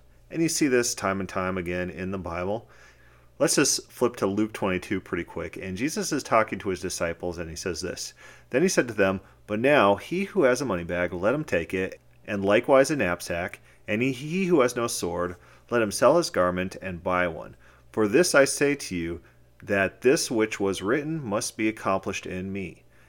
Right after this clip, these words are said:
And he was numbered with the transgressors.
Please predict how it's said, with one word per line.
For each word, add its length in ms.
And 120
he 160
was 200
numbered 440
with 160
the 100
transgressors. 1120